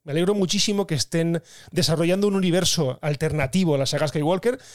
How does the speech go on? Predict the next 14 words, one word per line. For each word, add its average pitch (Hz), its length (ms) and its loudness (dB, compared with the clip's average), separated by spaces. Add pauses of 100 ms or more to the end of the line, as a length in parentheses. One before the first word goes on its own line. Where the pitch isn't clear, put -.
(220)
que 143 100 -4
sigan 175 400 2
desarrollando 165 540 0
y 160 40 2
expandiendo 175 560 0
horizontes, 170 440 0
porque 127 240 -6
ya 123 100 -6
os 147 100 0
digo, 143 260 0
os 123 100 -4
lo 156 60 0
he - 20 2
dicho 196 260 0